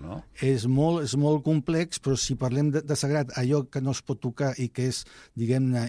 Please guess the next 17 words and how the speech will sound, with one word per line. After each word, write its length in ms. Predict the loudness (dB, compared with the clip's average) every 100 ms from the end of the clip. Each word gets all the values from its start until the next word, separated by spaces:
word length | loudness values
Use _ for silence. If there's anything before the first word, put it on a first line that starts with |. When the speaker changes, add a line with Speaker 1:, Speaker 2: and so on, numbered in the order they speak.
| 0
Speaker 2:
innegociable 680 | 2 2 2 0 0 0 -2
dins 200 | -2 -2
de 80 |
les 120 | -6 -2
famílies, 440 | 0 2 0 -2
trobem 360 | -2 -2 0 -2 -4
que 160 | -4
hi 80 | -2 -2
ha 100 | -6 -10 -20 -20 _ _ -12
forts 240 | -8 -4
elements 380 | -2 -2 -4 -6 -6
que, 100 | -6 -6 -8 -14
que 160 | -12 -10
ens 80 | -8
apunten 340 | -8 -8 -6
al 100 | -8
sagrat. 380 | -12 -14 -16 -18